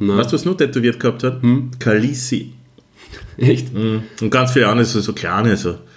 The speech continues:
Speaker 2: so Hefentätowierungen.
Speaker 1: Wahnsinn.
Speaker 2: Ja, und sie hat gekauft ungefähr, ja, ich kann's ja sagen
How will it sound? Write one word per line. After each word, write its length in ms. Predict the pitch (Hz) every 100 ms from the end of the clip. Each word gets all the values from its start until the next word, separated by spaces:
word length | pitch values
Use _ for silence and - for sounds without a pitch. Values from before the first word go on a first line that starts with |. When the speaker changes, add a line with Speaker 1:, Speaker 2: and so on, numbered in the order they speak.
| - - - - _
Speaker 2:
so 140 | - 101
Hefentätowierungen. 1400 | 104 113 113 104 98 95 95 95 - 87 92 90 - 85 - -
Speaker 1:
Wahnsinn. 520 | 104 95 85 80 87 226
Speaker 2:
Ja, 120 | 285
und 260 | 214 277
sie 160 | 247 190
hat 240 | 170 190
gekauft 560 | - 160 143 147 170 -
ungefähr, 440 | 151 156 - 131
ja, 100 | 123
ich 100 | 120
kann's 240 | 123 123 123
ja 60 |
sagen 440 | 110 101 101 104